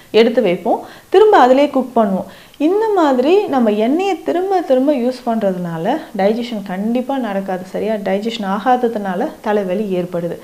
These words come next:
அதற்கு அடுத்தது பார்த்தோம்னா, இரவு நேரத்தில் நேரம் கடந்து நம்ம உணவுகள் எடுக்கிறதும் ஒரு ரீசன். நிறைய பேர் காலையில பிரேக்ஃபாஸ்ட்டை ஸ்கிப் பண்ணுவாங்க.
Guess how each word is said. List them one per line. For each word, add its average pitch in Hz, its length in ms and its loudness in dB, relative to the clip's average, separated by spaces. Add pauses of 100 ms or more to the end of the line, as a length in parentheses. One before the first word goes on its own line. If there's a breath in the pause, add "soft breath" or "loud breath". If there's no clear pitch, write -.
(380 loud breath)
அதற்கு 370 400 4
அடுத்தது 294 460 2
பார்த்தோம்னா, 196 600 -2
இரவு 339 500 2
நேரத்தில் 285 520 0
நேரம் 240 380 0
கடந்து 233 400 -2
நம்ம 240 300 -2 (180)
உணவுகள் 214 560 -4
எடுக்கிறதும் 190 680 -6
ஒரு 196 220 -4
ரீசன். 202 400 -4 (340 loud breath)
நிறைய 240 520 2
பேர் 330 340 2
காலையில 311 580 0
பிரேக்ஃபாஸ்ட்டை 247 680 0
ஸ்கிப் 233 380 -6
பண்ணுவாங்க. 180 400 -4